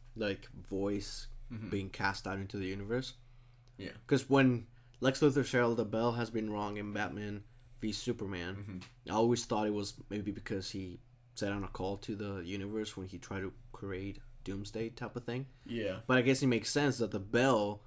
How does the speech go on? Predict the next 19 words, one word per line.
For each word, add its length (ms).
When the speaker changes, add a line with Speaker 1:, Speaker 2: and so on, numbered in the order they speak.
Speaker 1:
that 100
has 180
been 200
rung 260
is 100
actually 300
Superman 540
actually 380
dying 520
and 80
Speaker 2:
Yeah. 220
Speaker 1:
that 160
he 100
spoke 420
his 200
pain 380
into 240
the 120
universe. 560